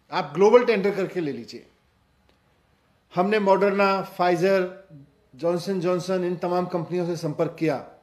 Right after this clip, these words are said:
तो Moderna और Pfizer ने अब तक हमें बता दिया है कि वो केवल केंद्र सरकार से बात कर रही है, वो किसी भी राज्य सरकार को सीधे प्रोक्योरमेंट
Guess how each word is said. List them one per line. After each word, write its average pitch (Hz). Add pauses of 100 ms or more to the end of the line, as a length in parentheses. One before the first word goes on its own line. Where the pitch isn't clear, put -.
(840)
तो 180
Moderna 208
और 185
Pfizer 180
ने 214
अब 190
तक 202
हमें 180
बता 160
दिया 165
है 185
कि 185 (960)
वो 170
केवल 185
केंद्र 175
सरकार 165
से -
बात 147
कर 139
रही 139
है, 185 (1000)
वो 170
किसी 185
भी 220
राज्य 175
सरकार 165
को 175
सीधे 160
प्रोक्योरमेंट 151